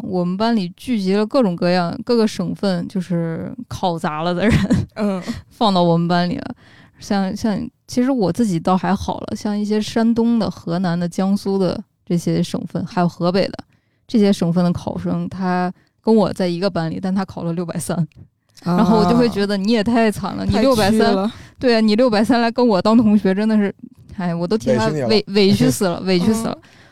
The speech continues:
Speaker 1: 像这种同学，就是一般就是学霸，学霸型人格，他大一的时候觉得，
Speaker 2: 嗯。
Speaker 1: 啊，我考砸了，我不甘心啊，我从大一就开始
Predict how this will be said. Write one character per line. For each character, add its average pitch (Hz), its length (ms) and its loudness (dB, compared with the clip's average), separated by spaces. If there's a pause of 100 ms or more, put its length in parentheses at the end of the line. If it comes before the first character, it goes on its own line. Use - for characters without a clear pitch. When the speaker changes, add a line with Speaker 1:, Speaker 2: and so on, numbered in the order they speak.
Speaker 1:
像 233 200 2
这 254 140 2
种 190 140 2
同 185 220 2
学， 180 180 2
就 190 120 -2
是 180 220 0 (140)
一 214 120 -6
般 226 280 2
就 220 140 4
是 175 320 -2
学 175 240 -4
霸， 190 280 -2
学 185 160 -4
霸 196 160 0
型 180 140 0
人 165 220 -4
格， - 200 -6
他 196 340 -6 (100)
大 208 160 0
一 175 200 4
的 196 100 2
时 175 140 -2
候 165 320 -2
觉 170 160 -2
得， 175 140 0
Speaker 2:
嗯。 - 140 -4
Speaker 1:
啊， 175 60 2
我 180 140 2
考 - 220 -8
砸 - 240 -8
了， 165 80 -2
我 160 80 -2
不 175 100 -6
甘 185 240 0
心 180 220 -2
啊， 165 160 -4 (480)
我 185 100 -6
从 196 140 -2
大 202 140 0
一 196 140 -2
就 190 120 2
开 185 200 0
始 - 400 -8